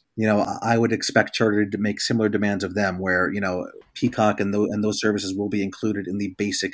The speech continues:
cable T V package for consumers. That, so it'll include linear channels and these streaming services as well. I think it's gonna get a little complicated with Max because that's still built on the bones of H B O, which was this premium service.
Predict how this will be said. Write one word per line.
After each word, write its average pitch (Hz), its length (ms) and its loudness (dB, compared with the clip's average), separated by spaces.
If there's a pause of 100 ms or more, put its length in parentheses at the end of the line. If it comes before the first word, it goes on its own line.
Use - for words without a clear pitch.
(120)
cable 95 360 -4
T 101 160 -6
V 95 100 -4
package 92 560 -4 (180)
for 101 200 -2
consumers. 101 560 0
That, - 240 -6
so 107 100 -2
it'll 101 140 0
include 98 240 -4
linear 143 280 8
channels 123 460 4
and 110 220 0
these 104 200 0 (140)
streaming 117 340 4
services 98 480 0
as 90 80 -8
well. 95 320 -2 (240)
I 113 60 0
think 147 140 4
it's 139 80 4
gonna 139 160 6
get 127 100 6
a 117 60 4
little 139 180 6
complicated 135 540 2
with 101 140 0
Max 98 440 0
because 95 560 -2
that's 101 240 0
still 104 180 0
built 101 300 -2
on 107 80 0
the 104 80 0
bones 107 280 0
of - 80 -6
H - 280 -4
B 101 100 2
O, 107 220 2
which 117 340 -4
was 101 220 -2
this 101 160 -4
premium 104 480 -4
service. 104 580 0